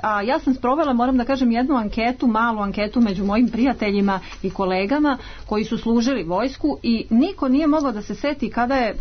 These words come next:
zadnji put pozvan u rezervu, a bilo je i onih koji tvrde da nikad nisu imali takav poziv.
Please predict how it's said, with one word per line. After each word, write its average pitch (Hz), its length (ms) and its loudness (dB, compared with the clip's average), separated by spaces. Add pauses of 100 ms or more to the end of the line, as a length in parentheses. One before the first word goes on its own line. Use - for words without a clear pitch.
(100)
zadnji 220 400 -2
put 190 320 -2
pozvan 196 400 -4
u 180 40 -4
rezervu, 254 460 0
a 240 80 2
bilo 262 220 0
je 285 100 0
i 262 40 0
onih 285 260 2
koji 269 240 -2
tvrde 262 300 -2
da 233 120 0
nikad 247 320 2
nisu 185 280 -8
imali 185 240 -6
takav 175 340 -8
poziv. - 340 -8